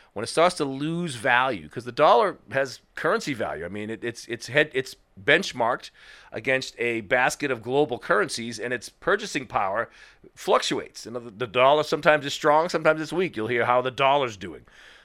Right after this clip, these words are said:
It's, it's, it's, it might not buy a dollar's worth of goods and services. There are times when the dollar buys ninety cents worth of goods and services.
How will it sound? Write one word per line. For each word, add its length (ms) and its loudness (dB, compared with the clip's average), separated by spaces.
It's, 180 -12
it's, 240 -4
it's, 240 -4
it 160 0
might 180 6
not 200 4
buy 160 8
a 60 4
dollar's 400 4
worth 160 0
of 80 -6
goods 180 0
and 100 -8
services. 440 -2
There 100 2
are 60 2
times 260 2
when 60 -10
the 80 -4
dollar 260 6
buys 300 4
ninety 380 -2
cents 340 0
worth 160 -2
of 60 -16
goods 180 -6
and 100 -10
services. 500 -6